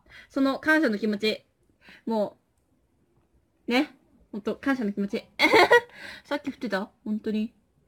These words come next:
えー、マジか。本当に？本当に。俺も話したい子、話したいこの前少なすぎた。ちくわ一回、一回？二回？三回？くらいしか来てくれなかった。悲しかった。うん。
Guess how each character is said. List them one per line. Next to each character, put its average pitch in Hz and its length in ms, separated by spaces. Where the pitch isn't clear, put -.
え - 40
ー、 262 760
マ 226 140
ジ 226 100
か。 202 220
本 226 160
当 269 100
に？ 240 260
本 220 120
当 240 80
に。 240 200
俺 226 220
も 233 120
話 240 340
し 254 60
た 262 180
い 247 80
子、 226 180
話 233 320
し - 60
た 262 220
い 214 60
こ 214 120
の 220 100
前 226 260
少 214 200
な 214 80
す 220 100
ぎ 208 100
た。 175 220
ち - 100
く 254 120
わ 269 180
一 233 140
回、 285 360
一 214 220
回？ 302 160
二 208 120
回？ 277 220
三 226 160
回？ 277 240
く 254 80
ら 233 100
い 214 60
し - 60
か - 60
来 - 60
て 202 140
く 196 60
れ 190 60
な 196 100
か 196 80
っ - 100
た。 - 160
悲 220 140
し 226 60
か 196 80
っ 196 120
た。 - 160
う 208 60
ん。 202 180